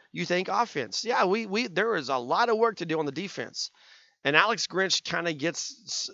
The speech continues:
you know, he gets his share of the storyline here. But this offensive line coming, coming together, that, that's, that's a big deal. And after the game, you know, Lincoln Riley stated that Jalen Hurts had the two first-team tackles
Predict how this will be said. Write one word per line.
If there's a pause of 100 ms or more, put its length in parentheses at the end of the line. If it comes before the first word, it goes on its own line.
(440)
you
know,
he
gets
his
share
of
the
storyline
here. (760)
But
this
offensive
line
coming, (140)
coming
together,
that,
that's, (720)
that's
a
big
deal. (680)
And
after
the
game, (120)
you
know,
Lincoln
Riley (140)
stated
that
Jalen
Hurts
had
the
two
first-team
tackles